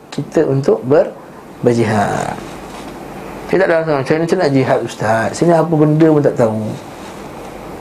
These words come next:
Iqra' baru iqra' satu contohnya. Kan?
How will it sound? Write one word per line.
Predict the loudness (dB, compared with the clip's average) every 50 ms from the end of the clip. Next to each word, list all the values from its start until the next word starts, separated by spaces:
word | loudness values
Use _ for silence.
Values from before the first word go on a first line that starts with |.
| -14 -14 -14 -14 -14 -14 -2 0
Iqra' | 0 0 2 2 2 2 4
baru | 4 4 2 2 2
iqra' | 2 2 2 2
satu | 2 2 0 0 0 0 0 0 2 0 0 2 2
contohnya. | 2 2 4 2 2 0 0 0 -2 -4 -4 -6 -8 -8 -10 -12 -14 -14 -14 -12 -12 -12 -12 -12 -14 -14 -12 -12 -12 -12 -12 -12 -12 -12 -12 -12 -12 -12 -10 -10 -10 -12 -12 -10 -10 -8 -6 0
Kan? | 4 4 6 6 4 2